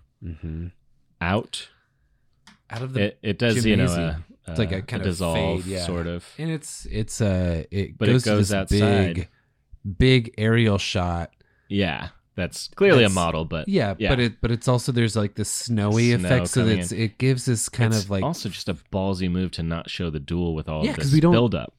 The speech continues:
Speaker 1: we don't, we don't see it, and
Speaker 2: It's perfect.
Speaker 1: then we kind of crane back down to a carriage
Speaker 2: With Deborah Carr in it.
Speaker 1: with Deborah Carr, and
Speaker 2: And
Speaker 1: she's
Speaker 2: sh-,
Speaker 1: all worried.
Speaker 2: And she, and then we see an ambulance come out, and that's how we know it's over. We
Speaker 1: Yeah.
Speaker 2: don't know what happened yet.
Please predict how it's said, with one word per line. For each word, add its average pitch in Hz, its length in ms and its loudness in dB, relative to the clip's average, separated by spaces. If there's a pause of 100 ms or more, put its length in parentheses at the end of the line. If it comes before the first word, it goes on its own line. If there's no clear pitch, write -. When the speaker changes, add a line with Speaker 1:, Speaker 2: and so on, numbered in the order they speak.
(220)
Speaker 1:
we 123 100 2
don't, 151 380 4
we 127 100 2
don't 143 220 2
see 165 320 2
it, 92 300 0
and 113 420 2 (500)
Speaker 2:
It's - 120 -20
perfect. 104 500 -6
Speaker 1:
then 135 220 6
we 135 420 4 (500)
kind 120 220 0
of 110 220 0 (440)
crane 120 400 0
back 110 340 -2
down 107 520 -2
to 104 160 -6
a 90 40 -4
carriage 98 800 -4 (260)
Speaker 2:
With 87 200 -8
Deborah 82 280 -8
Carr 80 360 -4
in 76 140 -6
it. 78 180 -10
Speaker 1:
with 101 200 -4
Deborah 101 260 -2
Carr, 110 460 0
and 101 160 -6
Speaker 2:
And 104 100 -2
Speaker 1:
she's 120 240 2
Speaker 2:
sh-, 110 80 -2
Speaker 1:
all 98 300 0
worried. 101 500 4
Speaker 2:
And 90 120 -10
she, - 220 -8
and 95 140 -4
then 95 80 -2
we 95 120 -2
see 101 420 -2
an 90 100 0
ambulance 92 480 -2
come 80 260 -8
out, 76 220 -8
and 82 100 -10
that's 80 160 -8
how 85 140 -8
we 80 80 -4
know 76 180 -6
it's 73 140 -8
over. 90 420 -4
We 101 100 0
Speaker 1:
Yeah. 127 140 6
Speaker 2:
don't 95 80 2
know 85 80 0
what 82 120 -4
happened 85 300 -6
yet. 71 160 -12